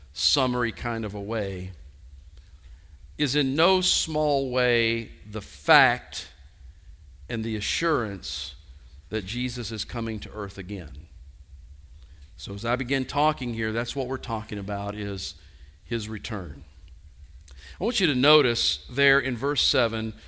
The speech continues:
the very first phrase. John writes, "Behold, he is coming with the clouds." It's an emphatic statement. He is coming. He is. There's no doubt. He is coming.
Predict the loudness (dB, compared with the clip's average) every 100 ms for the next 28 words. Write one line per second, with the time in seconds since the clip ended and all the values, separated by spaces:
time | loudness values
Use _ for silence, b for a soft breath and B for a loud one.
0 | b -8 2 6 8 6 2 0 0 2
1 | 0 -4 -10 -18 -18 -10 -2 -2 -2 -6
2 | -12 -10 -10 -10 -14 -20 -20 -18 -20 b
3 | b b b b b 0 4 4 6 6
4 | 6 6 -2 -2 -4 4 6 8 6 4
5 | 0 -6 -14 b b b -6 6 8 8
6 | 6 12 12 12 12 10 2 4 6 6
7 | 4 -2 -4 -6 -10 -18 -20 -20 -20 -20
8 | -20 -20 -20 -10 -8 -8 2 6 6 6
9 | -4 -10 -8 -2 0 0 0 10 12 12
10 | 12 8 4 8 6 6 -8 -12 -18 -18
11 | -18 -20 -20 -20 -20 2 10 12 12 12
12 | 12 12 6 2 10 10 10 4 6 6
13 | 12 12 12 12 6 8 10 12 12 12
14 | 12 10 10 8 4 12 12 12 8